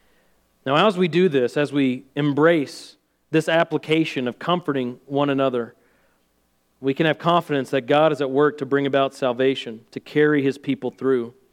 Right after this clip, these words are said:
Look what Paul says their hope is. We'll finish here, verse seven. Paul says, "Our hope for you is firmly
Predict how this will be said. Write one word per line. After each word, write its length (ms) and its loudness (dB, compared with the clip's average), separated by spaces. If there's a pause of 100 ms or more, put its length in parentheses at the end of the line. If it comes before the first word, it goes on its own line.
(920)
Look 140 2
what 100 2
Paul 220 2
says 300 0
their 160 0
hope 280 -2
is. 360 -6 (160)
We'll 100 -6
finish 380 -6
here, 200 0
verse 240 -4
seven. 400 -4 (1400)
Paul 220 2
says, 320 0
"Our 280 4
hope 380 2
for 360 2
you 360 0
is 220 -4
firmly 720 -2